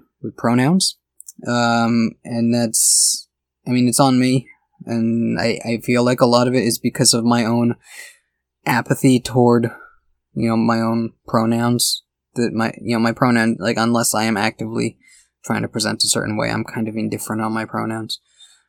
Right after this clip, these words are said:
Um, so, I mean, so, like, me online, I guess would be she, because I'm using the name Jade, and it seems weird to refer to a person named Jade as he. Um,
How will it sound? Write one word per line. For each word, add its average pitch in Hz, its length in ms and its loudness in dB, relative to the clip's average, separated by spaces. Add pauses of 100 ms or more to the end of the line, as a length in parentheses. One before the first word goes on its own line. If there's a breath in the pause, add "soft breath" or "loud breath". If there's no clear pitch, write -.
(120)
Um, 113 440 -2 (500)
so, 113 520 0
I 131 100 2
mean, 117 200 2
so, 131 140 0
like, 131 200 2
me 175 160 6
online, 117 540 2 (880)
I 139 140 2
guess 131 340 2
would 123 140 2
be 117 140 2
she, 107 460 -4 (520)
because - 720 -4
I'm 113 140 0
using 113 320 0
the 113 80 0
name 113 260 0
Jade, 110 440 -2 (380)
and 117 160 -2
it 110 100 0
seems 117 360 2
weird 113 460 0 (100)
to - 80 -4
refer 110 380 -2
to 113 60 0
a 113 100 -2
person 113 340 -2
named 113 220 0
Jade 107 360 -6 (400 soft breath)
as 113 200 -2
he. 131 320 -10 (580)
Um, 107 480 -2